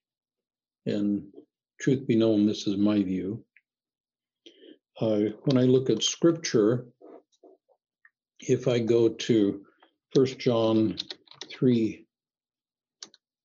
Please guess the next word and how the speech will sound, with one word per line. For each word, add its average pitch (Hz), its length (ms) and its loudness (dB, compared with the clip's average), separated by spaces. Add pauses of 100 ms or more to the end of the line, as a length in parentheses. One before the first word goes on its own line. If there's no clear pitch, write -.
(2000)
uh, 55 220 -8